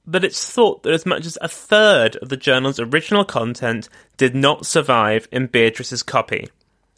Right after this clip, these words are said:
And, yes, I'm still hopping mad about that. The best thing that one can say about her work on the journals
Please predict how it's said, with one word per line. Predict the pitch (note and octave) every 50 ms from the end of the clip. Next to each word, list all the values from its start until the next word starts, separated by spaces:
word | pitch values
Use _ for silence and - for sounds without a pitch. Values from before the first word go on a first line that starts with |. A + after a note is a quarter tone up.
| _ _ -
And, | C#3 C3+ C3+ C3+ D3+ D#3+ D#3 - _ _ _ _ _ _
yes, | - C4+ A#3 A3+ A#3+ A#3 - - - - - - - - -
I'm | - C#3+ C3 B2+
still | - - - - - A#3 G#3+ G#3+ G#3+ G#3
hopping | - - - F3+ E3+ - F3+ E3+ D#3
mad | D#3+ D#3+ D3+ C#3 A2+
about | G#2+ G#2+ G2 G2+ -
that. | - G2 F2 - - _ _ _ _ _ _ _ _ _ _ _ _ _ _ - - - - _
The | - A3
best | G#3+ D4+ D#4+ D4+ - -
thing | - G#3+ F#3+ F3+
that | E3+ - -
one | D#3 D#3 D#3
can | - - D3+
say | C#3+ - - - F3 F3 D3+
about | B2+ A2+ G2 - - -
her | G#2+ G2+ F#2+ G2
work | G2 G#2+ G2+ G2+ - -
on | A2+ G2
the | F#2+ G2+
journals | - - G#2+ G2+ G2 G2+ F#2+ - A2+ A#2+ -